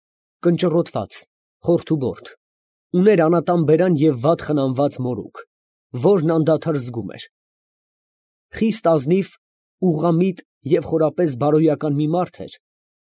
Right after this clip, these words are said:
և Քրիստոֆի պապի հետ բավական լավ հարմարվում էին։ Ոմանք գտնում էին, որ նա նման է հանգուցյալին։ Եվ իսկապես, նա նույն սերնդից էր, մեծացած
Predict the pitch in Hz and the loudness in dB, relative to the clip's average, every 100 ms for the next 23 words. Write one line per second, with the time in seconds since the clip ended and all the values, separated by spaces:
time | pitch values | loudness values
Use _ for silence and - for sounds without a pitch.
0 | - 151 - 202 202 - 190 214 208 160 | -4 -4 -2 -2 -2 -2 -4 -2 0 0
1 | 165 180 170 135 147 143 - 147 131 139 | 2 0 0 0 0 0 0 0 0 -2
2 | 120 127 131 123 113 101 90 60 71 - | -2 -4 -2 -4 -4 -6 -8 -12 -18 -20
3 | _ _ _ _ _ _ _ _ - 139 | _ _ _ _ _ _ _ _ -2 2
4 | 202 220 143 131 165 208 220 214 208 151 | 4 2 0 0 0 0 2 4 4 4
5 | 165 160 180 175 185 135 107 110 107 117 | 2 2 2 2 0 -2 -4 -6 -6 -8
6 | 117 92 78 78 _ _ _ _ _ _ | -8 -8 -10 -20 _ _ _ _ _ _
7 | _ _ 113 127 165 170 165 151 - - | _ _ -2 0 0 0 -2 -2 -6 -14
8 | - _ _ _ _ 131 185 165 214 208 | -18 _ _ _ _ 0 2 4 2 0
9 | - 175 185 147 - - - - _ _ | 0 0 0 -2 -4 -10 -18 -20 _ _
10 | _ 110 147 175 196 180 202 | _ -2 0 2 0 2 0